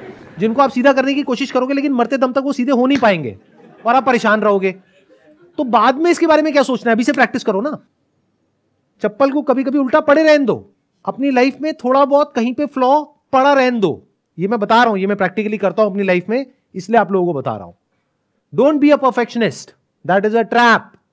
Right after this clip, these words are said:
क्योंकि फिर आप क्या चाहोगे, हर चीज ऐसी ही होनी चाहिए। किसने कहा है, कौन सी किताब में लिखा है कि चप्पल उल्टी नहीं हो सकती? बल्कि उल्टी ही होनी चाहिए। मैं आपको रीजन बताता हूं क्यों। चप्पल कभी सीधी नहीं होनी चाहिए, उल्टी होनी चाहिए। क्यों?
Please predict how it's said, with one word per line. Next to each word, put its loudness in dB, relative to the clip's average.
क्योंकि -4
फिर 2
आप 2
क्या 0
चाहोगे, 2
हर 2
चीज 0
ऐसी 2
ही 4
होनी 0
चाहिए। -8
किसने -2
कहा 2
है, -4
कौन 4
सी 0
किताब 2
में 2
लिखा 2
है 4
कि -2
चप्पल -2
उल्टी -2
नहीं 0
हो 0
सकती? -12
बल्कि 0
उल्टी 2
ही 6
होनी 2
चाहिए। 2
मैं 0
आपको 0
रीजन 0
बताता 0
हूं -4
क्यों। -2
चप्पल 0
कभी 0
सीधी -2
नहीं 0
होनी 0
चाहिए, 0
उल्टी -2
होनी 2
चाहिए। -6
क्यों? -2